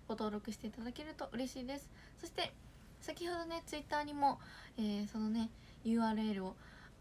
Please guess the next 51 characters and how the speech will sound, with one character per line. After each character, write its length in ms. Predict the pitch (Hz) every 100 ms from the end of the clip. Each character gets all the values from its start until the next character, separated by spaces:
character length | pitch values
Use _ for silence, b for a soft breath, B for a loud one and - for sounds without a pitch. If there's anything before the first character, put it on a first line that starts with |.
| - 269
え 260 | 196 185 214
ー、 40 |
貼 140 | -
り 100 | 202
ま 120 | 196 202
し 60 |
た 140 | - 202
の 160 | 196
で、 240 | 196 226 -
ぜ 120 | 220
ひ 160 | 190 208
そ 100 | 220
こ 80 | -
か 80 | -
ら 140 | 247 247
ご 80 |
登 180 | 240 226
録 220 | 214 -
い 40 | 208
た 120 | 240
だ 100 | 262
け 140 | 302
る 80 | 339
と 120 | 339 302
と 120 | 247
て 140 | 240
も 140 | 220 -
嬉 220 | - -
し 100 | -
い 40 |
で 140 | - 302
す。 100 | -
よ 80 |
ろ 80 | 233
し 80 | 240
く 100 | -
お 20 |
願 160 | 269 277
い 20 | 285 294
し 140 | 294 311
ま 800 | 311 311 311 311 311 311 311 311
す。 140 | 330 - - - - - - B B B -
よ 60 | 240
ろ 120 | 233
し 100 | 247
く 120 | - 247
ね。 680 | 247 233 240 240 233 233 247 - - - - - - - - - B B
そ 40 | 269
し 60 |
て 120 | 277
月 260 | 240 247 330